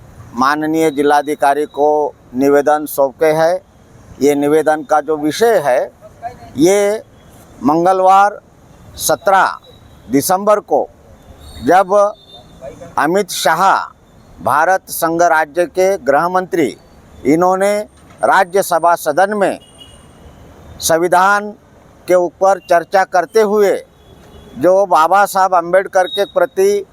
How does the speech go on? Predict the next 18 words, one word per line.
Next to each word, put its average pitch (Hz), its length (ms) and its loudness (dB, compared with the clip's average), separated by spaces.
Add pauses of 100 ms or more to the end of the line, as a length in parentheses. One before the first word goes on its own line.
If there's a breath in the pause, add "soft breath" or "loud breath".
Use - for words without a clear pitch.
(300)
अवमानजनक 190 840 0 (460)
टिप्पणी 214 500 0 (720)
भरे 185 260 0
सदन 196 420 0
में 180 260 -2 (840)
उन्होंने 190 500 0
की, 233 500 -2 (680)
उसका 190 360 0
निषेध 185 480 0 (580)
पूरे 190 280 2
देश 208 380 -2
में 233 320 -2 (600)
बाबा 185 320 2
साहब 190 320 0
अम्बेडकर 185 520 0
को 185 240 -2
मानने 180 400 0
वाले, 208 420 2